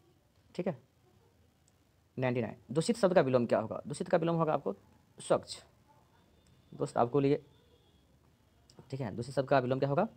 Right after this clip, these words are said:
स्व-, स्वच्छ होगा। एक सौ, अंतिम क्वेश्चन, शेष शब्द का विलोम है,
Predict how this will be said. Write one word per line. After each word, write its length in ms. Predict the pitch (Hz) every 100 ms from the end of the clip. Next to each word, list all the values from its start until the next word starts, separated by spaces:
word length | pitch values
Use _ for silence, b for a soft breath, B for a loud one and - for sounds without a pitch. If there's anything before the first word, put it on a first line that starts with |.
| _ -
स्व-, 520 | - - _ _ -
स्वच्छ 280 | 143 - 92
होगा। 140 | 87 - _ - b b - - _ _ _ 160
एक 120 | 160
सौ, 240 | - - -
अंतिम 280 | 139 135 120
क्वेश्चन, 200 | - 92
शेष 560 | - - 214 240 -
शब्द 180 | 196 185
का 120 | 180
विलोम 260 | 165 165 143
है, 180 | 87